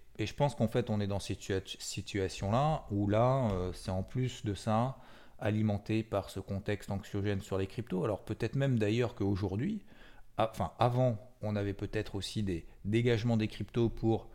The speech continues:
voilà, subir, euh, subir un peu ce qui se passe sur les, sur les marchés traditionnels. Et aujourd'hui, j'ai l'impression que c'est, en fait, c'est l'inverse. C'est qu'en fait, on sort encore plus des cryptos. Euh, li-, limite, on sort des marchés traditionnels pour pouvoir absorber aussi ce qui se passe dans les cryptos. Et en fait, c'est un effet comme ça, euh,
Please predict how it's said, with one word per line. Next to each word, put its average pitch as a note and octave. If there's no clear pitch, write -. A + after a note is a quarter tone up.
voilà, A2+
subir, A2+
euh, E2+
subir A2
un G2
peu G2+
ce F#2+
qui -
se -
passe F#2+
sur F#2
les, F2+
sur -
les F2+
marchés F2+
traditionnels. A#2+
Et G2+
aujourd'hui, A2
j'ai G2+
l'impression G2
que G2+
c'est, -
en E2+
fait, A#2
c'est F2+
l'inverse. G#2
C'est G#2
qu'en G#2+
fait, A2
on F#2+
sort A#2
encore G2
plus B2+
des A2+
cryptos. F#3+
Euh, E2+
li-, A#2
limite, C3
on A#2+
sort B2
des A2
marchés G#2+
traditionnels G#2+
pour G#2
pouvoir A2
absorber G2
aussi B2
ce -
qui -
se -
passe A#2
dans A2+
les A2+
cryptos. -
Et C#3
en G#2
fait, -
c'est -
un G#2+
effet G#2
comme A2
ça, B2+
euh, G2